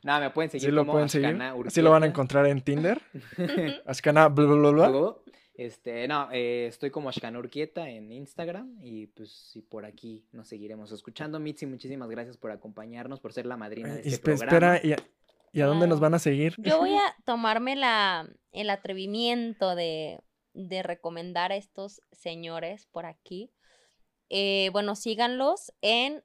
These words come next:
Speaker 3: Facebook, en Instagram y en Twitter, ¿no? Nada más en Facebook. <laughs> Ok. Síganlos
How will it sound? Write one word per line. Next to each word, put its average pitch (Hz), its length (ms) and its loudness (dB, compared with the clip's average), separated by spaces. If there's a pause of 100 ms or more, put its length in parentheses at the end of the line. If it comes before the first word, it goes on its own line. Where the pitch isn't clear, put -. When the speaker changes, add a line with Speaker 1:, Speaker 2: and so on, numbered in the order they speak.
(280)
Speaker 3:
Facebook, 240 640 -4 (420)
en 202 560 -2
Instagram 214 840 -6 (1400)
y 214 220 -6
en 185 200 -8
Twitter, 220 460 -2 (340)
¿no? 226 280 -6 (100)
Nada 220 240 -6
más 247 320 -8
en 330 140 4
Facebook. - 440 4
<laughs> 254 680 6
Ok. 220 240 2 (600)
Síganlos 370 520 6